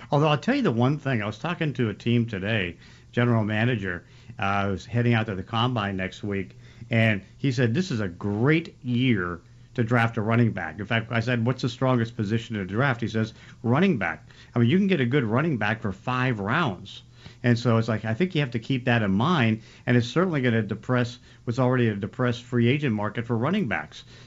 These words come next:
You know, because, you know, two years ago, Melvin Gordon got the most in unrestricted free agency at eight mil. Then last year, uh, you know, Drake ended up going to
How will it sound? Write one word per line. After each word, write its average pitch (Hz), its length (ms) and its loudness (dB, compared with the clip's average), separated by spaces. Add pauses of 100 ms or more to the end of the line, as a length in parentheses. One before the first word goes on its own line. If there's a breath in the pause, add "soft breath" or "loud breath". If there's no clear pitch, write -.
You 123 80 4
know, 110 40 4
because, 117 360 2
you 131 100 0
know, 104 80 0
two 120 200 -2
years 117 300 2
ago, 120 360 2 (220 loud breath)
Melvin 110 340 2
Gordon 117 340 0
got 113 160 0
the 113 60 -4
most 113 320 2
in 107 80 -4
unrestricted 113 640 -2
free 110 240 0
agency 110 400 -2
at 95 80 -2
eight 120 200 2
mil. 120 440 2 (320 loud breath)
Then 110 180 0
last 113 460 0
year, 117 380 2 (280 loud breath)
uh, 98 640 -4
you 123 80 -4
know, 101 160 -2 (500)
Drake 120 500 2 (280 soft breath)
ended 120 260 4
up 117 180 2
going 120 380 2
to 110 340 -2